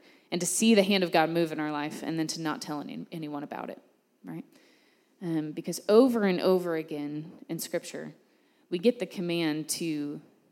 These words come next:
tell others about what God has done in our life, right? That didn't start with the Great Commission, although that's a big one, right? It didn't start there. Um, it's been, that has been the expectation that God has given us from the very beginning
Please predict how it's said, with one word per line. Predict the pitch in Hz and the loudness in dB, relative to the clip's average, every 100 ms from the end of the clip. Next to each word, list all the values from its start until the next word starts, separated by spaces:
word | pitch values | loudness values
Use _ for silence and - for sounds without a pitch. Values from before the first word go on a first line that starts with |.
| - | -14
tell | - 190 - | -2 0 2
others | 175 165 160 - | 2 2 0 -4
about | 165 165 165 | -4 -2 -2
what | 165 | -2
God | 160 151 | -2 -2
has | 151 | -4
done | - 147 | -6 -6
in | 139 | -8
our | 147 | -10
life, | - - - - - _ _ _ _ _ | -12 -12 -14 -18 -20 _ _ _ _ _
right? | 175 170 - | -14 -6 0
That | 175 | 2
didn't | 214 226 | 4 4
start | - 214 202 | 8 8 8
with | 190 | 2
the | |
Great | 185 185 | 2 2
Commission, | 190 175 - 143 156 _ | 0 -2 -2 -6 -12 _
although | 165 170 170 | -6 -2 -2
that's | 165 175 | -2 -6
a | 165 | -2
big | 175 156 | -2 -2
one, | 156 170 _ | -10 -14 _
right? | 170 165 _ _ | -20 -20 _ _
It | - 175 | -10 -2
didn't | 208 | 0
start | 214 - 190 185 | 2 4 2 2
there. | 165 151 151 - - _ _ 170 | 0 0 -8 -16 -20 _ _ -4
Um, | 160 151 147 156 - _ _ - | -2 -2 -6 -12 -16 _ _ -10
it's | - | -10
been, | - 208 202 190 196 | 4 4 4 0 -2
that | 196 | 0
has | 196 175 | -2 0
been | 165 185 170 165 - | 2 2 2 -4 -2
the | - | -2
expectation | 180 - 175 - 175 - 151 | -2 -6 -6 -6 -6 -6 -10
that | 151 | -6
God | 160 | -4
has | 156 147 | -4 -6
given | 165 156 | -6 -6
us | 151 | -8
from | 160 156 | -8 -6
the | 156 | 0
very | 160 151 | 0 0
beginning | 139 143 139 160 | -2 -6 -8 -12